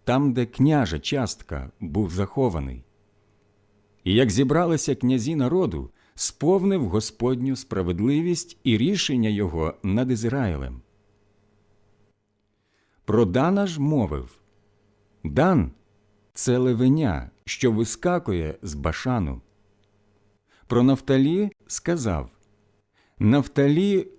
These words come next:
ласкою ситий, сповнений Господнього благословення, півднем і заходом хай заволодіє".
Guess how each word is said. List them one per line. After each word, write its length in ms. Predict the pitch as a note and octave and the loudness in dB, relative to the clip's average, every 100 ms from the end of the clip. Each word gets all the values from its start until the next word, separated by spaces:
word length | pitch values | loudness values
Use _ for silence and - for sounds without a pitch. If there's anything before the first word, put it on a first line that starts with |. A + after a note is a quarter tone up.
| - | -6
ласкою 680 | F2 A#2 F#3+ - - B2+ A2 | 0 2 0 -2 -4 -4 -4
ситий, 600 | - B2 F2+ D2 C2 - _ _ _ | -4 -4 -4 -6 -10 -14 _ _ _
сповнений 1000 | - - C3+ E3+ F3 F3 E3+ D#3 D3 - | -12 -4 2 2 2 2 2 2 0 -2
Господнього 880 | F2+ D#2+ C3 - - D3+ C3+ C3+ C3 | -4 -2 -2 -4 -2 0 2 2 2
благословення, 1040 | A2 A#2 A#2+ - A2 G#2+ B2+ B2+ E2+ C2 B1+ _ _ _ _ _ _ _ | 0 -2 -2 -2 -2 0 0 2 0 -4 -12 _ _ _ _ _ _ _
півднем 680 | A2+ E3+ D3+ D#3 D#3+ D3+ C#3 _ - | 0 0 0 0 0 -2 -4 _ -4
і 100 | G2+ | -4
заходом 800 | D2+ B2 F3+ - G#2+ D#2+ C2+ - | -2 -2 -2 -4 -4 -4 -8 -12
хай 320 | - - B2 D#3+ | -12 -4 -2 -2
заволодіє". 840 | A#2+ A2 A2+ A2 G#2 A2+ D2 B1 | -4 -4 -2 -2 -2 -4 -6 -10